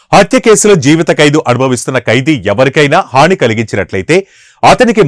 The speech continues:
మరణశిక్ష లేదా జీవిత ఖైదు విధించవచ్చు. యావజ్జీవ కారాగార శిక్ష పడితే, ఆ ఖైదీ జీవితాంతం జైల్లోనే ఉండాల్సి వస్తుంది. సెక్షన్ నూట ముప్పై తొమ్మిది. భిక్షాటన చేయమని బలవంతంగా పిల్లవాడిని కిడ్నాప్ చేస్తే, ఆ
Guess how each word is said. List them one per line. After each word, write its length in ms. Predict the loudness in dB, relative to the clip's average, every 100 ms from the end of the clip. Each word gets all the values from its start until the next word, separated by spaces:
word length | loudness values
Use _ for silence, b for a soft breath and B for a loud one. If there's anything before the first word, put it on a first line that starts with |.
| 2
మరణశిక్ష 500 | 0 0 -4 -4 0 0 2
లేదా 220 | 0 2 2
జీవిత 240 | 2 0 0 -2
ఖైదు 200 | 0 0
విధించవచ్చు. 540 | -2 -6 -12 -16 -16 -20 _ b b b
యావజ్జీవ 480 | 2 4 2 2 0 2
కారాగార 360 | 2 4 2 0
శిక్ష 180 | -4 -6 -4
పడితే, 240 | -4 -2 -4 b b b 2
ఆ 20 | 4
ఖైదీ 240 | 2 2 0 0
జీవితాంతం 500 | 0 2 0 2 -2 0
జైల్లోనే 400 | 0 0 0 0
ఉండాల్సి 280 | -4 -6 -8 -14
వస్తుంది. 360 | -14 -16 -18 -20 _ _
సెక్షన్ 400 | -2 0 0 0
నూట 140 | 0 0 -4
ముప్పై 220 | -4 -6
తొమ్మిది. 260 | -8 -14 -18 _ b b b
భిక్షాటన 560 | 0 0 2 2 2 0 2
చేయమని 300 | 2 2 0 0 0
బలవంతంగా 640 | 2 2 2 0 0 0 0
పిల్లవాడిని 420 | 0 2 2 -2
కిడ్నాప్ 360 | -6 -4 -4 -4
చేస్తే, 240 | -8 -4 -4 -4 b b
ఆ 100 | b